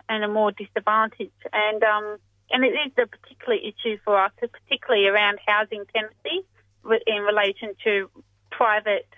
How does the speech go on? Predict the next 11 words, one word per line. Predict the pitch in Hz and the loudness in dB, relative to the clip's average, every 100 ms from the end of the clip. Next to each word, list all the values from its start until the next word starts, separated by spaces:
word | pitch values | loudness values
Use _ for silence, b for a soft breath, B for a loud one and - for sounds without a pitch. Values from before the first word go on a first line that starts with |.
| - | -14
and | 214 202 202 | -8 -8 -6
public | - 226 208 - | -2 -2 -4 -6
rental. | 208 214 - 196 190 B B B B B | -6 -6 -6 -8 -8 B B B B B
Um, | - 254 254 254 240 _ _ _ - | 2 2 2 -4 -12 _ _ _ -4
there | 294 302 | 0 2
also | 349 349 349 302 | 0 0 0 0
is | 254 | -2
a | 247 | -6
need | 226 220 220 - | -4 -4 -6 -8
for | 208 208 214 208 - | -2 2 2 0 -2
more | 220 214 220 214 214 214 | -10 0 4 6 4 2